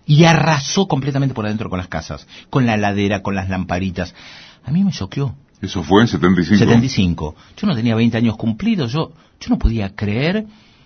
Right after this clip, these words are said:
Speaker 1: que, que judíos protagonizaran algo que yo siempre había entendido que se hacía en contra de los judíos. Los famosos pogroms,
Speaker 2: Ujú.
Speaker 1: que era arrasar con todo. Eso fue algo que me choqueó mucho. Yo lo cuento.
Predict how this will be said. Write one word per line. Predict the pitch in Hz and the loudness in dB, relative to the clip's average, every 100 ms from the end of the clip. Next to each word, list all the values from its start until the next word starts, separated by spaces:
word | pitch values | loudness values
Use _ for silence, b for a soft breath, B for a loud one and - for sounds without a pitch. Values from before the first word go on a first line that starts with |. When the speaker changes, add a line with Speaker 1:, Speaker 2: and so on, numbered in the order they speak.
| b b _ | b b _
Speaker 1:
que, | - 104 98 95 92 90 - _ _ _ _ _ | -4 0 0 0 -2 -4 -8 _ _ _ _ _
que | - | -2
judíos | - 139 147 220 180 113 | 2 4 6 6 6 4
protagonizaran | - 113 110 101 107 110 - 165 180 170 135 139 | 2 2 2 2 4 4 2 2 4 4 2 2
algo | 135 151 170 180 208 - - - | 2 4 4 6 4 2 -8 -2
que | 120 | 0
yo | 165 | 2
siempre | 165 180 147 | 2 2 4
había | 139 151 | 4 4
entendido | 135 131 147 170 | 4 2 4 2
que | |
se | 127 120 | 0 0
hacía | 170 | 2
en | 165 | 4
contra | 208 208 139 | 4 6 4
de | |
los | 117 | 4
judíos. | 147 254 214 80 - b b b b - | 2 4 4 0 -6 b b b b -8
Los | 87 | -2
famosos | 90 107 - | 0 0 -2
pogroms, | 170 131 190 123 90 | -2 -2 -4 -4 -4
Speaker 2:
Ujú. | 82 82 95 135 135 - - | -2 -2 -2 -4 -6 -12 -2
Speaker 1:
que | 131 | 2
era | 156 - | 2 2
arrasar | 127 123 123 - 220 226 | -2 0 -2 0 0 0
con | 131 127 | 0 0
todo. | 247 190 87 - B B B - | -2 -2 -6 -10 B B B -12
Eso | 139 175 | -6 -4
fue | 160 | 0
algo | 175 | 0
que | 127 | 0
me | 107 | -2
choqueó | - 98 165 | -2 -2 0
mucho. | 147 131 95 - 80 71 b b b b b b _ - | 4 4 2 -4 -10 -12 b b b b b b _ -18
Yo | - - | -8 -6
lo | 165 | -2
cuento. | 269 170 80 76 | -2 -2 -4 -14